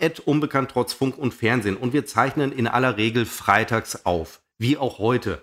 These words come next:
am achten ersten um sechzehn Uhr dreiundfünfzig.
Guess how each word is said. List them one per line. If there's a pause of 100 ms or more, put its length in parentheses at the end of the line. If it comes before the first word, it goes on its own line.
(120)
am
achten
ersten
um
sechzehn
Uhr
dreiundfünfzig.